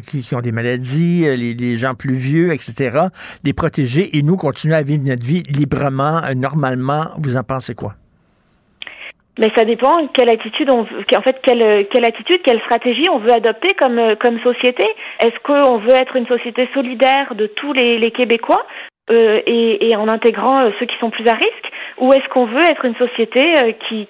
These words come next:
Speaker 2: qui, qui est plus libertarienne, si je peux dire, et axée sur les libertés individuelles, dans la mesure où il faut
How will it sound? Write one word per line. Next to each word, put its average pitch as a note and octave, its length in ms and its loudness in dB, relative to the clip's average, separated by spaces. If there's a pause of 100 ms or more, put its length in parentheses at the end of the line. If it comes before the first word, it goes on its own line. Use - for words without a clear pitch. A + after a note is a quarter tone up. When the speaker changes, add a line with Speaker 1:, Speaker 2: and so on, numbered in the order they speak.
Speaker 2:
qui, G#3 360 -8
qui A#3+ 80 -4
est - 20 -4
plus B3+ 280 -6
libertarienne, A#3 720 0
si C4+ 80 -6
je - 100 -2
peux A#3+ 120 2
dire, B3 240 -2
et B3 60 2
axée A#3 380 -2
sur A#3+ 80 -6
les A3+ 120 -4
libertés A3+ 340 0
individuelles, A#3 560 0 (320)
dans A3 140 2
la A3 100 2
mesure A3+ 420 0
où C#4 40 2
il A3+ 80 -2
faut A3+ 120 -2